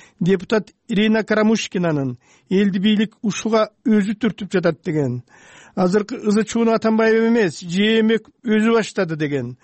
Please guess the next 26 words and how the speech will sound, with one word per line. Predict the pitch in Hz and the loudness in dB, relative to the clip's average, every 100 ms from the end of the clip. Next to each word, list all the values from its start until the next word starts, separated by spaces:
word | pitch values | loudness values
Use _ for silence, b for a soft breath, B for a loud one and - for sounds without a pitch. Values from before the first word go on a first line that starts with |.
| b b b b | b b b b
Кыргыз | - 180 196 196 | -4 0 0 0
элитасын | 220 220 220 202 220 | 0 0 0 0 2
айыктырбаса | 214 208 220 208 208 214 | 2 0 -2 -4 0 2
болбой | 214 208 214 | 2 2 2
калды. | 202 175 147 | 2 -2 -4
Элита | - 196 220 208 214 | -2 0 0 0 -4
дартка | 165 208 196 - 226 | 0 -2 -2 -4 -4
чалдыкты | 233 226 214 - 196 | 0 0 -2 -4 -2
деген. | 165 143 131 b b b b - | -2 0 -4 b b b b 0
Өткөн | 196 190 - 240 240 - | 0 0 -2 -2 -2 -6
элита | 233 226 202 214 | -2 0 2 0
менен | 214 208 | 2 0
бүгүнкү | 208 208 208 | 0 0 0
элитанын | 196 190 190 190 | 0 0 0 0
айырмасы | 190 190 180 175 - | 2 2 0 -2 -2
деген | 175 175 170 160 b b | 0 2 0 -2 b b
макалалар | - 175 - 165 160 156 151 - b b _ 185 | -2 0 0 0 2 0 -2 -8 b b _ -2
жарык | 165 147 - | -2 -2 -2
көрдү. | 156 139 147 123 b b b b b - | -2 0 -4 -4 b b b b b -2
Айгай | 190 202 208 | 0 2 0
пресс | - 220 220 | 0 -2 0
андан | 214 214 | 0 2
ары | 208 220 - | 0 0 0
Аида | 208 208 208 | 0 2 0
Салянованын | - 208 208 208 208 202 202 | 0 0 2 2 2 2 2
абалы | 196 196 202 | 2 0 -2